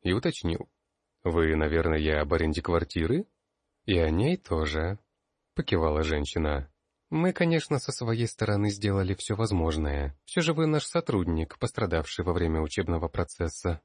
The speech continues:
Но секретарь вам объяснит подробнее. Он должен был нужные бумаги составить». Раскланявшись с ней,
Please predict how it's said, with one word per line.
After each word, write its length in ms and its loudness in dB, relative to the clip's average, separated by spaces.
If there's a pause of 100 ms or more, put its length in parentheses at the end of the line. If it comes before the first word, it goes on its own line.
(240)
Но 120 0
секретарь 560 0
вам 180 0
объяснит 460 -2
подробнее. 720 0 (340)
Он 200 4
должен 380 2
был 140 2
нужные 360 2
бумаги 380 2
составить». 720 -4 (800)
Раскланявшись 800 0
с 40 -16
ней, 360 -2